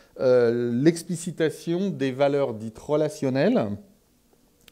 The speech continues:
euh, dont les définitions sont encore variables, mais qui couvre la prise en compte de liens, de représentations, d'attachements. Alors un exemple typique, euh, quand on parle d'amitié entre humains, effectivement, on attribue de la valeur à cette amitié, au-delà de ce que, euh,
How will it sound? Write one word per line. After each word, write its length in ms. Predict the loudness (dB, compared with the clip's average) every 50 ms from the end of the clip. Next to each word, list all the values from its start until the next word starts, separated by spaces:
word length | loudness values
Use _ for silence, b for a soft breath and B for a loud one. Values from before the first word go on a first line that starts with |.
| B B B B B B B B
euh, 140 | 0 0 0
dont 180 | 0 0 0
les 100 | 0 0
définitions 540 | -2 -2 -4 -4 -4 -6 -6 -6 -6 -6 -6
sont 140 | -4 -4 -4
encore 300 | -4 -4 -4 -4 -4 -2
variables, 600 | -2 -2 -4 -4 -4 -4 -2 -2 -2 -2 -4 -6 -6 B B B B B B B B
mais 260 | -4 -2 0 0 -2
qui 140 | -2 -6 -10
couvre 320 | -6 -4 -4 -2 0 2
la 100 | 2 2
prise 200 | 0 -2 -6 -4
en 120 | -4 -4 -6
compte 400 | -4 -4 -2 -2 0 -2 -2 -2
de 100 | -4 -4
liens, 560 | -4 -4 -4 -2 -2 -2 0 -2 -2 -2 -4
de 120 | -2 0
représentations, 1160 | 0 2 2 0 -2 0 -2 -4 -2 -4 -4 -4 -4 -4 -4 -8 -14 -10 -8 -8 -6 -6 -4
d'attachements. 520 | 0 0 0 0 0 -4 -6 -4 -6 -4 -2
Alors 180 | -2 -2 -4
un 120 | -4 -6 -6
exemple 580 | -6 -6 -6 -6 -6 -6 -6 -6 -4 -4 -4
typique, 460 | -6 -8 -12 -12 -10 -10 -10 -8 -6 -6
euh, 140 | -6 -6
quand 240 | -6 -10 -14 -14 -14
on 60 | -12
parle 220 | -10 -8 -8 -8 -4
d'amitié 520 | -4 -2 -2 -2 -4 -8 -8 -4 -4 -4 -4
entre 280 | -6 -8 -12 -10 -8
humains, 320 | -6 -4 -4 -4 -6 -6 -8
effectivement, 720 | -8 -8 -10 -12 -14 -14 -18 -16 -12 -10 -10 -8 -8 -8
on 160 | -8 -8 -6
attribue 460 | -6 -8 -8 -10 -12 -10 -10 -8 -10
de 80 | -8 -8
la 80 | -8 -8
valeur 360 | -8 -6 -6 -6 -6 -6 -8 -8
à 120 | -8 -8
cette 280 | -8 -10 -14 -12 -10 -10
amitié, 440 | -10 -10 -12 -14 -12 -8 -4 -4
au-delà 480 | -2 -2 -2 0 0 0 2 0 0 -2
de 160 | -2 -4 -6 -6
ce 100 | -6 -8
que, 120 | -6 -4
euh, 320 | -4 -2 -2 -2 -4 -4